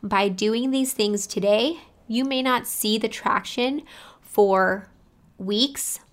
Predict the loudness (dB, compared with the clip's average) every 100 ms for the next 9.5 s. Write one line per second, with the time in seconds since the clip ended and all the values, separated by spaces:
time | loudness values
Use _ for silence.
0 | _ -8 -2 2 2 2 -2 -10 -12 -16
1 | _ -20 -20 -2 -2 0 -2 -2 -4 -4
2 | -4 -4 -10 -12 -14 _ -6 2 2 2
3 | -2 -2 -4 -2 -2 -2 -2 -4 -6 -12
4 | -20 _ _ _ -20 -20 -10 -6 -6 -2
5 | -2 0 0 2 2 0 -2 -2 -4 -4
6 | 0 0 2 -2 0 0 0 -2 -4 -2
7 | -2 -2 -6 -8 -2 -2 -2 -6 -10 _
8 | _ -2 0 2 2 2 -2 2 4 4
9 | 2 -4 -4 -6